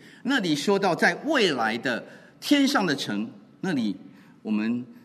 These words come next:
看到了他说，希伯来书十二章二十二节，“你们乃是来到锡安山，永生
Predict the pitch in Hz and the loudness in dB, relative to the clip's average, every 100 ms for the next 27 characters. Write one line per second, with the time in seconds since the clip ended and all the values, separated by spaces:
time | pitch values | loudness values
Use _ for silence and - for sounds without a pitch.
0 | - - - 180 131 135 107 87 101 123 | -20 -16 -6 -2 0 0 -4 -6 -10 -8
1 | - 107 110 107 - - _ _ _ _ | -4 -4 -4 -10 -20 -20 _ _ _ _
2 | _ _ _ _ _ - 147 139 117 131 | _ _ _ _ _ -10 -2 -2 0 -2
3 | 127 123 110 123 120 - 127 123 110 95 | 0 -2 0 -2 -2 -6 -8 -4 -4 -4
4 | 92 90 - 147 170 175 127 117 - 180 | -8 -4 4 6 6 2 2 0 -4 -2
5 | 139 92 110 120 120 - 107 113 117 117 | -2 -2 -4 -2 -4 -4 -4 -2 -2 -4
6 | 127 139 110 107 - 147 | 0 2 4 2 0 0